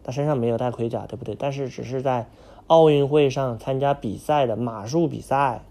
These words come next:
德比一词被引申到其他体育比赛领域，人们常用“德比大战”来形容激烈的比赛。德比大战。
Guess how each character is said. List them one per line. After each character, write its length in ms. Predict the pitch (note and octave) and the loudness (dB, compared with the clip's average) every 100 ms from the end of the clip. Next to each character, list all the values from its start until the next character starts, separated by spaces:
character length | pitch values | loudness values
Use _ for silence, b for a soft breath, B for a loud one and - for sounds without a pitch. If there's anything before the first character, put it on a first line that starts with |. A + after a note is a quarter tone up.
| - - B B B B B - | -20 -20 B B B B B 6
德 240 | E3+ A#3 | 10 10
比 240 | A3+ C#3+ B2+ | 8 2 2
一 180 | G3 | 0
词 580 | E3+ - A#2+ C3 D3+ D#3+ - - - | -2 -4 0 4 4 2 -6 -20 0
被 240 | G3+ G3 | 6 6
引 280 | D#3 D3 A#2+ | 6 4 4
申 220 | A2+ E3 | 4 4
到 180 | E3+ F3+ | 8 8
其 240 | C#3+ - D#3 | 6 2 0
他 220 | E3 F3 | 2 2
体 260 | E3+ - | 0 -4
育 220 | A#2 D#3 D3 | 0 2 0
比 180 | B2+ | -2
赛 240 | G#2+ C#3 C#3 | -2 2 2
领 220 | A#2 G2 | 2 0
域， 340 | A#2+ A#2+ - - | 0 0 0 0
人 120 | B2+ | 2
们 200 | C#3+ C#3+ | 4 2
常 200 | C3 A2+ | 2 2
用 280 | C#3+ C3 - b b - | 4 2 -2 b b 6
“德 220 | B2+ D#3+ | 8 8
比 220 | D3 G2 | 6 0
大 200 | C#3+ B2+ | 2 4
战” 300 | C#3 C3 G2+ | 4 2 0
来 160 | G#2+ B2 | -2 -2
形 300 | - A2 A#2+ | -2 -2 0
容 260 | G#2+ A#2 | -2 -4
激 260 | A#2+ D3 D3 | -4 -2 2
烈 200 | D3+ C3+ | 4 4
的 100 | A2 | 2
比 180 | G#2 D2+ | -4 -8
赛。 380 | - A#2+ G2+ - | -4 -4 -4 -8
德 260 | A2 A#2+ D3+ | -4 0 0
比 220 | B2 E2 | -2 -8
大 260 | B2 A2 G#2 | -8 -6 -4
战。 300 | A#2 G2 | -4 -6